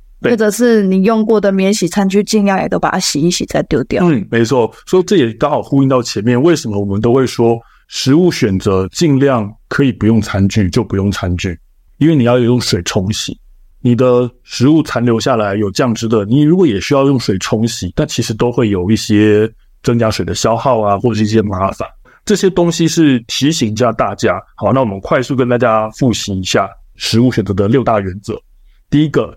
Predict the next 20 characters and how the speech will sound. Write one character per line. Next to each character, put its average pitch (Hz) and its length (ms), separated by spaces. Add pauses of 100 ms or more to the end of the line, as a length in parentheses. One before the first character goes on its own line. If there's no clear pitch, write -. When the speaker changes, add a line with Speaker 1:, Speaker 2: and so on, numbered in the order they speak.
(200)
Speaker 1:
注 139 180
意 135 80
家 120 220
人 101 100
的 104 180
饮 101 140
食 - 160
习 - 220
惯。 110 240 (480)
第 143 140
二 131 80
个， 117 200 (280)
注 139 180
意 135 80
家 147 220
人 104 180
的 101 160 (160)
过 196 140
敏 101 180
源。 87 180